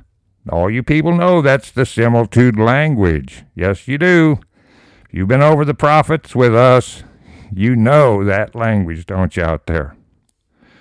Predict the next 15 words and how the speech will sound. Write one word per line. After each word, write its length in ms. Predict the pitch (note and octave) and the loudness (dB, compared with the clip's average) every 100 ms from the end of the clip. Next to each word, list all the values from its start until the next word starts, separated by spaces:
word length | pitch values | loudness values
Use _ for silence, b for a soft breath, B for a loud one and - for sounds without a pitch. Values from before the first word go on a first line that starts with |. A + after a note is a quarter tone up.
| b b b b b b b b b b | b b b b b b b b b b
It 140 | A#2 A2+ | -4 0
says 240 | D#3+ D3 | 2 4
in 160 | D3 C3 | 2 2
fifteen, 600 | D#3 C#3 - D#3+ D3 B2+ | 0 0 0 2 4 2
"For 220 | G2+ F#2 | 2 0
righteousness 1080 | G2 B2+ B2 D3 D3+ - A#2 D3 D#3+ D#3+ - | 2 0 0 -2 -2 0 0 2 2 -2 -4
is 280 | A#2+ C3+ C#3 | -2 0 -2
immortal." 1080 | G#2+ D3+ D#3 D#3 F3 - B2+ A2 G2 D2+ D#2 | 0 2 2 4 2 2 2 4 2 -2 -4
That's 240 | F2+ G2+ | -4 -4
another 380 | A#2 C3+ D#3 C#3 | -4 -2 -2 -4
gift 600 | F#2+ F2 A2+ C#3 - - | -4 -4 0 0 -4 -6
of 360 | G#2 A#2 A2+ F#2+ | -2 0 0 0
the 300 | G2+ A2 G#2+ | 0 0 0
Holy 380 | A#2 G#2+ G2 | 0 0 -2
Ghost. 640 | F#2 A2 F#2+ C#2+ - - | -2 0 0 -2 -14 -18